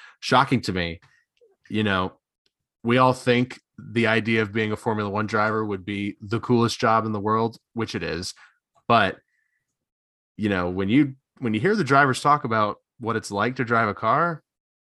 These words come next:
or to drive a Formula One car, it sounds fucking shitty. It sounds like it destroys your body. So that's, that's why these guys are luckily paid so much. They deserve it. You know,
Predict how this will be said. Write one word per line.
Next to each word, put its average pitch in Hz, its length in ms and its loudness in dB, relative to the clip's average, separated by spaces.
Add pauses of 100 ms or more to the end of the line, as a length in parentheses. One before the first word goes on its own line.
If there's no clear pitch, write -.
(420)
or 107 160 -4
to 104 140 -10
drive 98 200 0
a 92 80 -4
Formula 104 320 -4
One 110 160 -2
car, 151 380 -2
it 110 120 -10
sounds 160 460 -4 (140)
fucking 131 240 -2
shitty. 87 520 -2
It 95 140 -10
sounds 110 320 2
like 110 260 2 (100)
it 104 180 -4
destroys 107 500 0
your 104 80 0
body. 82 460 -2 (480)
So 85 460 -2 (880)
that's, 104 460 -2
that's 107 280 -2
why 117 160 4
these 104 200 -2
guys 104 760 -2 (480)
are 95 300 0 (120)
luckily 107 380 -2
paid 113 320 0
so 117 180 0
much. 113 580 -2
They 95 340 -6
deserve 101 500 -2
it. 104 180 -2
You 95 100 -6
know, 85 320 -8